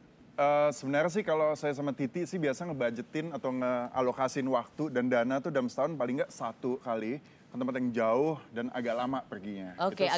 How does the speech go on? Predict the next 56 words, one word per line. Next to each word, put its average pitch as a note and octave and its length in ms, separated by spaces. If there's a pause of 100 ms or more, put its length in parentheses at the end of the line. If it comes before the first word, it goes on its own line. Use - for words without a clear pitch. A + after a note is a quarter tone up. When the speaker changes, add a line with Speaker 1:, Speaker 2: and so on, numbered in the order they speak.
Speaker 1:
setahun E3+ 160
Speaker 2:
lama. D#3 80
Speaker 1:
harus B2+ 160
sekali B2 320
lah, A2 240
ya. F#2 80
Speaker 2:
Agak F#3+ 240
lama A3 160
tuh B3 160
kayak A3 240
sebulan F#3 560
atau? F#3 320
Speaker 1:
Sebulan, C3 320
sekitar A#2 260
sebulan. - 140
Speaker 2:
Sebulan, A3 400
jadi F#3 240
sebulan G#3 240
Speaker 1:
Tiga, A3+ 80
Speaker 2:
benar-benar D3 400
Speaker 1:
tiga C3+ 160
minggu C#3 240
sampai B2+ 240
sebulan A#2 320
lah, G#2 100
Speaker 2:
Tiga F#3+ 160
minggu G3 220
Speaker 1:
gitu. A3+ 80
Speaker 2:
sampai F3+ 160 (240)
jauh F#3 400
ya? E3+ 140 (100)
Speaker 1:
Jauh, G#2+ 380 (100)
Speaker 2:
Tapi F#3+ 240
Speaker 1:
gitu. C#4 80
Speaker 2:
keluar G3+ 220
kota F3+ 440
di E3+ 300
sekeliling E3+ 480
Indonesia D#3+ 480 (160)
Speaker 1:
Indonesia B2 340
biasa D#3 140
Speaker 2:
lumayan D#3+ 180
Speaker 1:
kalau D3 140
Speaker 2:
sering. C#3+ 160
Speaker 1:
misalnya, B2 300 (260)
paling D3 220
Bali A#2 260
ya. G2 160 (160)
Speaker 2:
Paling E3+ 180
Speaker 1:
Bali D3+ 220
Speaker 2:
Bali D3+ 160
itu. A#2 160
Speaker 1:
gitu, A#2+ 100
misalnya A2 540
Jakarta G#2 340
capek, C3 460